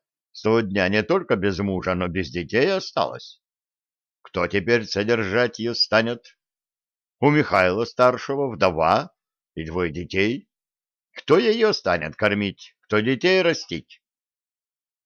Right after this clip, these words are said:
Посему прошу у тебя, батюшка-князь, заступничества и справедливости. Пусть отныне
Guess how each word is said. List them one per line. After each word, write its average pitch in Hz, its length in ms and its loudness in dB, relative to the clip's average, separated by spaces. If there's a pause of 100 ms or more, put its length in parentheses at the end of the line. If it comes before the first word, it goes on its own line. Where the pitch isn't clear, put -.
(160)
Посему 147 680 2
прошу 160 500 2
у 160 100 0
тебя, 90 480 0 (140)
батюшка-князь, 80 1040 -6 (380)
заступничества 104 1200 -2
и 117 40 0
справедливости. 107 1160 -4 (800)
Пусть 107 340 2
отныне 110 680 0